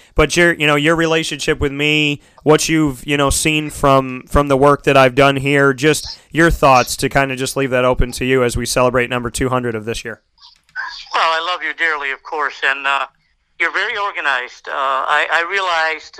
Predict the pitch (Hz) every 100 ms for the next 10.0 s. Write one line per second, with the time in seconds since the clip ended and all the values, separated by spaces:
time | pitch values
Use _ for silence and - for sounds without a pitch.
0 | - 147 165 165 160 156 156 - - -
1 | - - _ 165 156 160 156 160 165 165
2 | 160 165 156 - 175 165 165 156 156 151
3 | 147 147 - _ 170 160 165 185 180 -
4 | 165 139 139 - - - 139 - 160 143
5 | 131 - - - _ _ - 151 147 156
6 | 160 156 143 - _ _ _ - 196 208
7 | - 175 156 147 - 196 170 - 151 156
8 | 165 151 143 160 160 - 151 156 143 -
9 | 147 147 _ _ - - _ 170 156 156